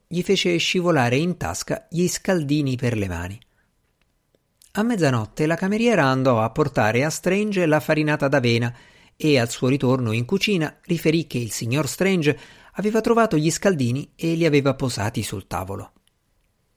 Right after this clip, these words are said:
I servitori si coricarono tristi, convinti che l'indomani mattina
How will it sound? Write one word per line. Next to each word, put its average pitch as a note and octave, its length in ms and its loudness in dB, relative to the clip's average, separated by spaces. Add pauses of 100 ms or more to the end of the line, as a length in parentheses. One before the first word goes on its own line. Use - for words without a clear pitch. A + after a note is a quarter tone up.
(1000)
I C3+ 80 -8
servitori B2 760 -2 (120)
si - 260 -2
coricarono B2 600 6
tristi, A#2+ 520 -2 (340)
convinti C3+ 720 0
che A2+ 220 -2
l'indomani A#2+ 580 2
mattina C3 520 0